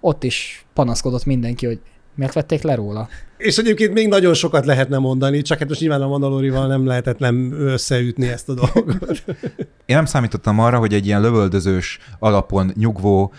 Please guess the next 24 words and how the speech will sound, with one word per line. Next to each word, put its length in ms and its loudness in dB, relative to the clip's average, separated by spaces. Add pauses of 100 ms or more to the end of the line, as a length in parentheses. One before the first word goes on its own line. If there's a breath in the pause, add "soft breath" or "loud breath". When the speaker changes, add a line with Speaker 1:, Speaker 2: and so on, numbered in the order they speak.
(200 loud breath)
Speaker 3:
űrlényes, 800 2
ö, 220 -2 (140)
ilyen 500 -4 (400)
békapofájú, 1160 2
hatalmas 800 -2 (440)
fénylándzsákkal 880 0
hadonászó 600 2 (300 loud breath)
űrlényes 400 4
sorozatban 800 2 (460 loud breath)
például 220 4
az 80 2
egyik 240 2
első 420 2
ilyen, 420 0 (260 soft breath)
ilyen 380 -2
lelki 420 2
élményem 540 0
az 160 -2
lesz, 380 0 (260 soft breath)
hogy 460 0 (440)
van 200 0
egy 160 0
ilyen 200 0
kis 400 -6